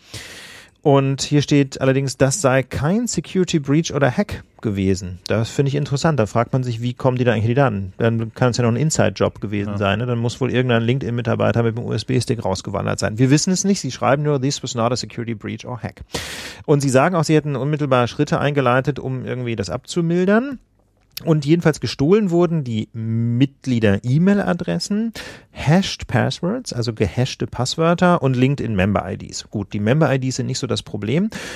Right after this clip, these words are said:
Speaker 1: Die E-Mail-Adressen sind schon eher ein Problem, wenn man davon ausgehen kann, wenn die bei LinkedIn hinterlegt ist, ist das natürlich eine wunderbare E-Mail-Adresse zum Spammen. Ja, das heißt also, die sind als, als Verified E-Mail-Address dann eher auf dem Spam-Markt mehr wert als einfach nur so,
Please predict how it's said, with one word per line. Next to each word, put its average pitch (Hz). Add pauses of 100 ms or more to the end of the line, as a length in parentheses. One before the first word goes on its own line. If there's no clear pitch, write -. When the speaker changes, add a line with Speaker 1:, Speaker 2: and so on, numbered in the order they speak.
(160)
Speaker 1:
Die -
E-Mail-Adressen 135
sind 123
schon 117
eher 156
ein 139
Problem, 101
wenn 117
man 113
davon 113
ausgehen 120
kann, 113
wenn 113
die 117
bei 104
LinkedIn 110
hinterlegt 120
ist, 113
ist -
das 107
natürlich 107
eine 104
wunderbare 117
E-Mail-Adresse 107
zum 101
Spammen. 170
Ja, 120
das 123
heißt 123
also, 113
die 113
sind 117
als, 113
als -
Verified 113
E-Mail-Address 113
dann 107
eher 110
auf -
dem 117
Spam-Markt 107
mehr 110
wert 107
als 104
einfach 113
nur 110
so, 104